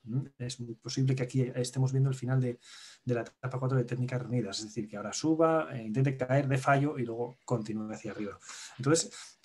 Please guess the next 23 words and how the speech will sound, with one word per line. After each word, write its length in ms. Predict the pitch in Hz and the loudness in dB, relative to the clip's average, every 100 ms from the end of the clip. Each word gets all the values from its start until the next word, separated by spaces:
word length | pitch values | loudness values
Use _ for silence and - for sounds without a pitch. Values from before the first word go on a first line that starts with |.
| - | 0
eh, 680 | 123 120 120 - - - - | 4 6 4 -2 -10 -14 -12
eh, 200 | 147 - - | -12 -12 -8
aquí 200 | 131 143 | -6 0
podríamos 320 | 160 165 160 | 2 2 2
eso, 200 | 160 120 | 0 2
podríamos 340 | 127 127 160 143 | 2 2 2 0
estar 280 | 160 156 | 0 0
ya 180 | 143 151 | 2 0
viendo 240 | 147 147 147 | 2 0 -2
el 60 | |
final 300 | 135 135 135 | 2 2 4
de 100 | 123 | 2
esta 160 | 127 139 | 0 -2
etapa 220 | 127 131 | -4 -2
cuatro 200 | 139 123 | -2 -2
en 60 | 120 | -4
este 140 | 135 | -2
marco 220 | 135 135 | 0 0
temporal 440 | 143 147 151 170 196 | -4 -4 -4 -4 -2
y 120 | 160 | 2
en 140 | 165 151 | 2 4
diario, 420 | 175 170 143 208 | 4 4 0 -2
fijaros 460 | - - 160 165 | -8 -4 -2 -4